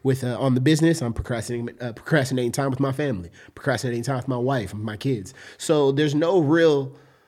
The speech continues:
real way to, to achieve the balance, at least what, what I got from him, and it made more sense.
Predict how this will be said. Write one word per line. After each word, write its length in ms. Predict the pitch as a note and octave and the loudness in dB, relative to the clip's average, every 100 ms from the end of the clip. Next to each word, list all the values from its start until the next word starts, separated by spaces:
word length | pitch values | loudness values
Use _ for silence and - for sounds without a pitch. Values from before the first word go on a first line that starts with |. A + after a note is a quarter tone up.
| _ - | _ -8
real 340 | A#2 E3 D#3 | 0 2 4
way 280 | B2+ D#3 D#3 | 2 2 2
to, 280 | C3 - B2+ | 0 -6 -4
to 140 | D3 | -4
achieve 720 | A2 G#2+ - E3+ D#3 C3 A#2 A2+ | -4 -4 -2 0 0 -4 -6 -4
the 100 | A#2+ | -2
balance, 540 | G#2 C3 A#2 F#2+ G2 | 0 0 -2 -8 -8
at 100 | A2 | -4
least 300 | A#2 C3+ C3 | 0 0 0
what, 240 | B2 - - | -6 -6 -4
what 140 | B2+ | -2
I 80 | A#2+ | -2
got 300 | A2 B2 A#2+ | -2 -4 -4
from 160 | C3+ | -4
him, 240 | B2+ C3 B2 | -2 -4 -4
and 100 | A#2 | -6
it 60 | |
made 240 | G#2+ B2 A#2+ | -4 -4 -4
more 160 | A#2+ | -6
sense. 400 | A2+ C3 C3+ C3+ | -6 -6 -6 -6